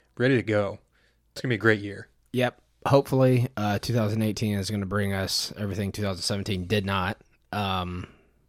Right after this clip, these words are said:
Speaker 2: well, it's gonna bring you 'cause you're getting married in four months.
Speaker 1: Hey, I'm getting married in four months. Coming up.
Speaker 2: Yeah,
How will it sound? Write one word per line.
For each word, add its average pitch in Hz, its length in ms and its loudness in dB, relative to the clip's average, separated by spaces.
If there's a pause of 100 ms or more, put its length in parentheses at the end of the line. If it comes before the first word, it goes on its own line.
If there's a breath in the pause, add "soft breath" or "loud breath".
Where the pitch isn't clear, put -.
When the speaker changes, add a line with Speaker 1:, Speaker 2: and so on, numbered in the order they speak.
(680)
Speaker 2:
well, 90 280 -8 (560)
it's - 100 -10
gonna 131 140 2
bring 101 200 0
you 104 280 0
'cause 101 160 -8
you're 117 100 -2
getting 95 200 -4
married 98 240 -2
in 90 60 -10
four 92 200 -4
months. 87 380 -8
Speaker 1:
Hey, 107 200 2
I'm 110 80 2
getting 98 260 0
married 95 220 -4
in 95 80 -10
four 104 200 -2
months. 98 360 -6
Coming 120 220 -2
up. 151 260 -2 (220)
Speaker 2:
Yeah, 87 300 -6